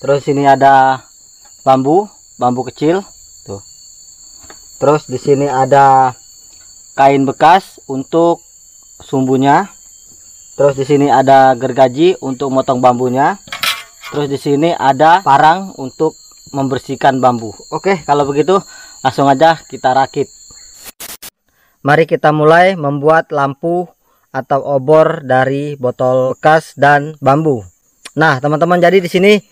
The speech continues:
yang pertama kalian itu harus cari bambu yang ukurannya pas-pasan dengan ke bibir botol ini, teman-teman. Nah, jadi begini nih. Kalian masukkan ini.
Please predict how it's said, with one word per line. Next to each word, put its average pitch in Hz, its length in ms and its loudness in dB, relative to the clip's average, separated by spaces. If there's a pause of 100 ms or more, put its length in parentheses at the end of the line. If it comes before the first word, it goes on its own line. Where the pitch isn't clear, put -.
(100)
yang 156 160 2
pertama 165 560 0
kalian 156 480 2
itu 180 160 -2
harus 160 320 0
cari 156 320 2
bambu 147 640 2
yang 151 160 2
ukurannya 156 800 0
pas-pasan 151 1040 -2
dengan 156 320 2
ke 165 180 6 (300)
bibir 156 400 -2
botol 156 400 2
ini, 156 160 0
teman-teman. 139 480 -2 (400)
Nah, 127 160 -2
jadi 156 160 2
begini 160 320 2
nih. 113 100 -2 (300)
Kalian 147 240 4
masukkan 147 400 0
ini. 143 320 0